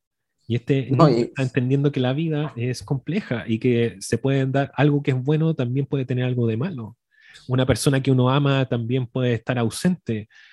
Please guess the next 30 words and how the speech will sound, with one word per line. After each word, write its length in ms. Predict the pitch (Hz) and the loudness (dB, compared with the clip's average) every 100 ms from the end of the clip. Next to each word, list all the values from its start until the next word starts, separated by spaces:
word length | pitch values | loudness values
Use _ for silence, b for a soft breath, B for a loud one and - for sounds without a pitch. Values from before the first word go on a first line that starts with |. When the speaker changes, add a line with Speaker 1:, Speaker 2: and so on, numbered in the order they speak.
| B B | B B
Speaker 1:
eh, 520 | 110 110 107 110 95 117 | -2 0 0 -2 -6 -4
por 140 | 113 | -4
circunstancias 540 | - 110 110 127 - 120 | -2 -6 -2 -2 2 4
de 60 | |
la 120 | 110 | 4
vida, 280 | 107 170 165 | 4 2 2
hay 80 | 127 | 0
cosas 240 | 131 - | -2 -6
que 80 | - | -8
se 120 | 113 | -8
te 80 | 107 | -8
escapan 340 | 104 120 120 110 | -8 -8 -4 -2
de 80 | |
la 100 | 107 | 0
mano. 420 | 107 143 151 120 - b b b b b b - | 0 -2 -2 -4 -8 b b b b b b -8
A, 240 | 123 110 | -8 -2
a 40 | 131 | -4
eso 220 | - 202 | -2 -4
invitar, 360 | 131 107 110 | -4 -6 -4
es 60 | 107 | -4
como 220 | 117 110 | -2 -2
madurar 420 | 113 113 107 131 | 0 2 2 2
un 140 | 175 165 | 0 -4
poco, 500 | 180 127 127 151 156 | -4 -4 -4 -6 -6
como 240 | 113 117 | -4 0
es, 180 | 117 117 - 101 | 0 -2 -8 -12
como 180 | - 101 | -6 -4
invita 280 | 101 127 123 | -4 -2 -4
esta 240 | - 120 | -4 -4
película, 480 | 135 135 113 120 | -2 -4 -2 -4